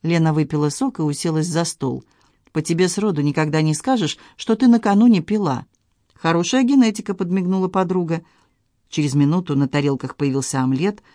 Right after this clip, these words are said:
свёрнутый рулетом, и мелко нарезанная жареная картошка. «Сейчас подкрепишься, и будет легче, я тебе точно говорю. Прямо через силу поешь, а потом пойдём выгонять хмель длительной прогулкой».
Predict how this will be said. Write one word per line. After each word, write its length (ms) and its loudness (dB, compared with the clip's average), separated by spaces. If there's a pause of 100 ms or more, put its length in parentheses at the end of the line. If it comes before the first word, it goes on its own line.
(120)
свёрнутый 580 0
рулетом, 540 0 (280)
и 120 0
мелко 280 4
нарезанная 640 0
жареная 480 0
картошка. 640 -6 (340)
«Сейчас 340 -4
подкрепишься, 760 -4 (220)
и 240 0
будет 300 0
легче, 340 0
я 60 4
тебе 200 -2
точно 380 0
говорю. 460 0 (460)
Прямо 300 0
через 340 -4
силу 400 -2
поешь, 460 0
а 40 -8
потом 380 -2 (260)
пойдём 340 0
выгонять 460 -2
хмель 400 0 (280)
длительной 520 -2
прогулкой». 680 -6